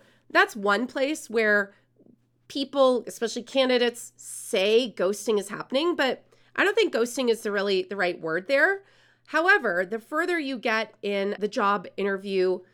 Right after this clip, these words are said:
process, let's think about where else ghosting could happen. So let's say you apply for a job, you make it through a couple of rounds in, of interviews,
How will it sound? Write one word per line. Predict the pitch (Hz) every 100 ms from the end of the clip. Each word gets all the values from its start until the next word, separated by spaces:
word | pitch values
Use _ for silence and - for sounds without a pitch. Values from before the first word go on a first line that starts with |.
| _ -
process, | 262 247 - 339 453 - - _ _ -
let's | 294 320
think | 370 349
about | 294 262 226
where | 208 240 240 -
else | 214 208 - - -
ghosting | 226 208 208 - 214 208 208
could | - 196 185 170 - _
happen. | - 208 196 190 165 -
So | - 277 233 -
let's | 240 320 -
say | 302 262 247
you | 220 214 220 208 202 208 _ _ _ _ _ -
apply | - 226
for | 214 175
a |
job, | 277 269 262 196 _ _ _ -
you | 220
make | 220 220
it | 202
through | 247 208
a |
couple | 196 220 226
of |
rounds | 196 185 190
in, | 180 165 175 -
of | 185
interviews, | 196 233 262 311 311 320 -